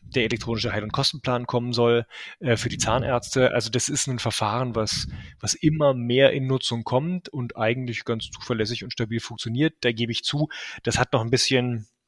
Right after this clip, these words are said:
den Geschmack und die, die,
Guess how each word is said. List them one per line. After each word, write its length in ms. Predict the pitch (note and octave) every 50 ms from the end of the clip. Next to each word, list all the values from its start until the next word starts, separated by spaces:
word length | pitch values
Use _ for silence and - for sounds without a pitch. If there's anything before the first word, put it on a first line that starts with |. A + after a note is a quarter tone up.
| _ _ _ _ _ _ _ _ _ _ _ _ - - - B2
den 120 | A#2+ B2+
Geschmack 520 | B2 A#2+ - - - B2 C3 - - -
und 420 | - C3+ B2+ B2 A#2+ A#2+ - - -
die, 340 | A#2+ A2+ A2+ A2+ A2+ A2+ A2
die, 440 | - A2+ A2 G#2+ G#2+ G#2+ G#2 F#2+